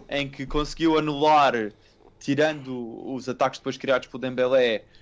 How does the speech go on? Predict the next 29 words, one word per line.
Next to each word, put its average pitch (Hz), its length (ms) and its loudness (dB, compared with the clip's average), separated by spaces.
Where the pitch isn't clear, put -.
na 135 220 -10
sua 160 340 0
maioria 151 460 2
um 135 160 -2
Barcelona 147 720 2
que - 240 -16
vinha 147 360 -2
à 139 40 -2
procura 143 460 0
de, 127 80 -18
de - 300 -20
finalizar 139 840 0
a, 117 680 0
a 131 100 -2
eliminatória, 135 920 0
a 131 60 0
eliminatória, 123 580 0
pronto, 123 380 -4
de, 117 240 -6
de 120 80 -18
se - 80 -4
apurar 127 240 0
para 127 140 0
as - 100 -10
eliminatórias 127 720 -4
e 120 40 -10
finalizar 123 580 -2
a, - 320 -4
a, 110 760 -2